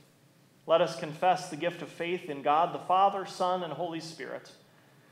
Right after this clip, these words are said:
Let us, therefore, reaffirm the promises our Lord made to us in our baptism. So I ask you, do you reject the devil along with his lies and empty promises?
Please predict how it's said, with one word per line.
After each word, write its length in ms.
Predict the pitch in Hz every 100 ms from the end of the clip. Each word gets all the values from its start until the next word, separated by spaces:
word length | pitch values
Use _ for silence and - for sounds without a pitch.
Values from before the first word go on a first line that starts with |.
| _ -
Let 140 | 160
us, 160 | 151 -
therefore, 580 | 147 143 139 131 131 135 - - _ _ _ _ _
reaffirm 880 | - 143 233 208 - 160 139 127 123 127 -
the 60 |
promises 640 | 147 165 147 139 131 139 135
our 200 | 156 143
Lord 320 | 135 131 127
made 260 | 131 139 139
to 160 | 127
us 360 | 120 127 - - - _ _ -
in 120 | 139
our 160 | 123
baptism. 680 | 117 113 107 - - - 139 - - _ _ -
So 120 | -
I 80 | 214
ask 360 | 226 254 - 196
you, 180 | 139 104 - - _ _ -
do 180 | 147 220
you 200 | 247 247
reject 640 | 220 202 156 214 247 - -
the 80 |
devil 540 | 180 185 220 220 202 185
along 560 | 180 190 208 233 233
with 260 | 190 202 196
his 240 | 175 170
lies 720 | 151 151 165 202 226 240 214
and 200 | 180 165
empty 380 | 180 202 220 220
promises? 920 | 196 190 160 147 127 120 120 - -